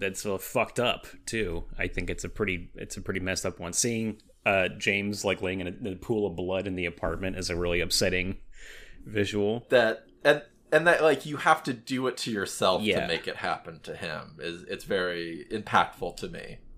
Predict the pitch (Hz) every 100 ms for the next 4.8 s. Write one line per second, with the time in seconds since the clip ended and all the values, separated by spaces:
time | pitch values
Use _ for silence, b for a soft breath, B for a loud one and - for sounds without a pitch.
0 | - 92 87 71 - - - - - -
1 | 127 180 151 - 85 - - - - -
2 | - 80 71 113 - 202 170 - 110 117
3 | 101 87 82 85 - - _ b b b
4 | b - 110 104 98 95 92 95